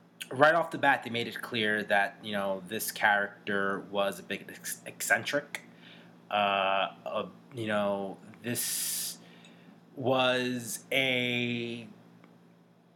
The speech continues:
you know, a, and, and I'm sorry, uh, you know, I don't mean to offend anyone here, but a, a,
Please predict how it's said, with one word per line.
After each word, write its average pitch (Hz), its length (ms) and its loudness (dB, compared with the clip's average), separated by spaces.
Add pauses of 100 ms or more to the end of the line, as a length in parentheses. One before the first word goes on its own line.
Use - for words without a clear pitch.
you 131 160 -4
know, 123 200 0
a, 113 420 0 (1600)
and, 123 200 2
and 117 240 0
I'm 107 100 0
sorry, 113 540 2
uh, 110 80 0
you 107 180 -4
know, 101 80 2
I 101 100 2
don't 110 320 -4
mean 113 120 -8
to 117 100 -8
offend 143 220 4
anyone 143 300 0
here, 135 240 0
but 110 180 2
a, 107 40 2
a, 98 420 2